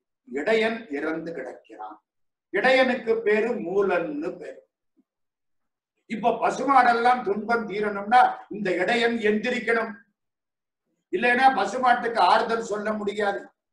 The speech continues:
கண்ணீரை துடைக்க வேண்டும். என்ன பண்ணார் தெரியுமா? கூடு விட்டு கூடு பாய்ந்தார். அது என்ன சார், பெரிய வார்த்தையா இருக்கே. இந்த உடம்புல இருந்து உயிரை எடுத்து அடுத்த உடம்பில் சேர்ப்பது.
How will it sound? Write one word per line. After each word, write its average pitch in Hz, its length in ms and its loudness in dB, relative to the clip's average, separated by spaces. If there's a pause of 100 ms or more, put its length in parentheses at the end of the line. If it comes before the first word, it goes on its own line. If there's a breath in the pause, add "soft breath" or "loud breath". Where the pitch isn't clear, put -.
(460)
கண்ணீரை 247 600 2
துடைக்க 247 500 2
வேண்டும். 233 500 0 (580)
என்ன 220 320 0
பண்ணார் 185 420 -2
தெரியுமா? 170 760 -2 (420)
கூடு 277 340 2
விட்டு 247 340 -4
கூடு 185 240 2
பாய்ந்தார். - 680 -6 (640)
அது 117 140 -18
என்ன 135 320 -6
சார், 160 520 -2 (160)
பெரிய 170 320 0
வார்த்தையா 175 600 0
இருக்கே. 185 580 -4 (640)
இந்த 269 340 0
உடம்புல 233 480 4
இருந்து 170 760 -4
உயிரை 254 380 4
எடுத்து 180 800 0
அடுத்த 247 440 0
உடம்பில் 202 500 0
சேர்ப்பது. 156 920 -8